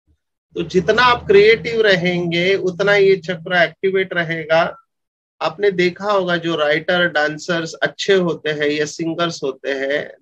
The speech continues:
they remain pure, वो पवित्र रहते हैं, sculptors, मूर्ति बनाने वाले, क्योंकि उनकी creative energy use हो रही है।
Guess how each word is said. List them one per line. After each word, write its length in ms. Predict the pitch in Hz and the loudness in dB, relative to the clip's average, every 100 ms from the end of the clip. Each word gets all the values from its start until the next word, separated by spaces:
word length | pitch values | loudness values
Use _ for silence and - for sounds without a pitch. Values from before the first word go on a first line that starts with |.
| 165 | 0
they 200 | 190 190 | 4 6
remain 300 | 208 208 196 185 | 4 0 0 2
pure, 300 | 202 180 - _ _ _ | 4 2 0 _ _ _
वो 100 | 170 | -12
पवित्र 500 | 180 165 165 196 202 | -6 -2 0 0 2
रहते 420 | 202 170 143 - | 2 2 0 0
हैं, 80 | - | -6
sculptors, 720 | - - 170 165 - 175 143 - | -8 -2 -2 0 0 0 0 -4
मूर्ति 300 | 156 156 185 | -8 -2 -2
बनाने 400 | 160 151 143 135 | 0 2 2 0
वाले, 280 | 123 110 107 - - - _ | -2 -4 -6 -12 -20 -20 _
क्योंकि 280 | 196 208 262 | 0 2 0
उनकी 440 | 254 214 208 208 240 | 0 2 2 -2 -6
creative 640 | - 185 202 220 226 233 | 0 6 6 6 2 2
energy 480 | 208 196 202 190 220 | 4 4 0 -2 -6
use 460 | 226 165 196 202 | -2 2 2 2
हो 100 | 180 | 0
रही 240 | 147 120 101 | 0 -2 -4
है। 140 | 90 | -10